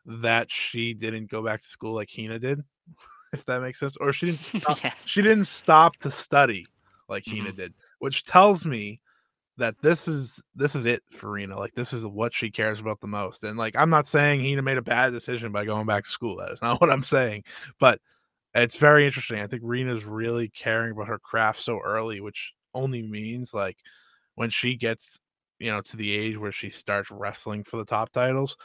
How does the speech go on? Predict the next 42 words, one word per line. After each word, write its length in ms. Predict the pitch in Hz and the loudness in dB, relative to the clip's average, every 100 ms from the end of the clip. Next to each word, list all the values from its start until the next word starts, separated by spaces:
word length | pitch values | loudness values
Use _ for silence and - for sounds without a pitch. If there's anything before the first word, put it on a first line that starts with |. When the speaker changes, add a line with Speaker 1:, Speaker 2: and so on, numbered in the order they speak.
| - - _ _ _ - | -20 -20 _ _ _ 6
Speaker 1:
woo, 260 | 190 135 - - | 6 6 2 -14
she 320 | - - 127 | -14 -6 -4
is 100 | 127 | -2
going 260 | 117 117 117 | -2 -4 -4
to 60 | 110 | -6
be 120 | 104 | -8
very 320 | 104 95 90 | -8 -8 -8
good. 180 | - - - _ _ _ _ _ _ _ _ _ _ _ _ _ - | -12 -18 -20 _ _ _ _ _ _ _ _ _ _ _ _ _ -14
Speaker 2:
Yeah, 220 | 92 - | -12 -12
she's, 580 | 85 - 147 120 - - | -12 -8 -8 -8 -10 -12
she's 180 | - 113 | -10 -12
gonna 180 | - 90 | -12 -18
be 80 | - | -14
excellent. 560 | - - - - 92 | -14 -14 -18 -18 -20
I 20 | 101 | -18
mean, 140 | 98 | -12
by 100 | 101 | -10
the 80 | 107 | -4
time 220 | 143 139 | -2 -4
she's, 200 | - 113 | -6 -6
like, 160 | 104 - | -6 -6
twenty, 440 | - 90 82 - | -8 -10 -10 -16
she's 240 | - - - | -16 -16 -12
gonna 160 | 92 | -8
have 180 | 95 90 | -8 -8
a 60 | 92 | -10
decade 460 | 87 - - 85 | -10 -10 -12 -14
of 80 | 78 | -14
experience. 720 | - - 87 - - - - - | -14 -12 -14 -16 -20 -16 -16 -14
<laughs> 100 | - | -8
Like, 580 | 101 - - - - _ _ - _ _ _ | -6 -6 -12 -16 -18 _ _ -20 _ _ _
it's 200 | - 117 | -12 -10
gonna 180 | - 113 | -6 -8
be 100 | 101 | -8
insane. 520 | 92 101 - - 85 - _ _ _ - | -12 -14 -14 -16 -18 -20 _ _ _ -10
Um, 520 | 95 90 87 87 - _ - | -8 -6 -10 -14 -20 _ -10
and, 120 | 107 | -4
I 60 | 110 | -4
mean, 180 | 123 123 | -4 -4
if, 220 | 120 - | -6 -8
if 240 | - - | -12 -8
you 340 | 135 131 127 | -6 -6 -10